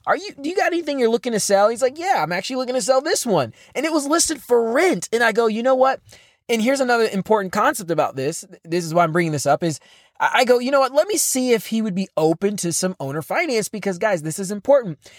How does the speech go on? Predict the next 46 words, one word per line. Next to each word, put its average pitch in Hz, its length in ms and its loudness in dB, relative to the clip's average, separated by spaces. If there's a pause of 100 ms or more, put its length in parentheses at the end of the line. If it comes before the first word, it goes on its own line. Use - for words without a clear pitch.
(180)
Anyone 302 380 2
who 240 160 2
lists 202 380 2
their 202 140 0
property 190 400 -2
for 160 260 -4
rent, 147 420 -2 (280)
it's 185 180 0
really, 208 400 0
really 277 300 0
awesome, 175 540 0 (280)
um, 165 200 4
when 175 100 2
it 175 80 -2
comes 190 220 -2
to 190 100 -4
creative 180 260 0
finance, 202 560 0
working 240 340 0
with 180 120 -2
them 175 160 -2
because 170 380 -4
they're 190 240 0
already 240 380 2
used 208 440 0
to 208 80 -4
getting 180 340 0
monthly 180 380 0
payments. 220 640 -2 (360)
Guys, 226 200 2
they're, 202 200 2
th-, 185 360 -14 (160)
I 202 60 2
mean, 214 160 0
they're 214 140 6
a 196 60 6
landlord, 185 600 0
so 196 100 -2
they 226 140 0
know 220 200 2
what 240 140 2
it 196 100 0
feels 220 280 -4
like 160 140 0
to 170 100 -4
get 175 200 0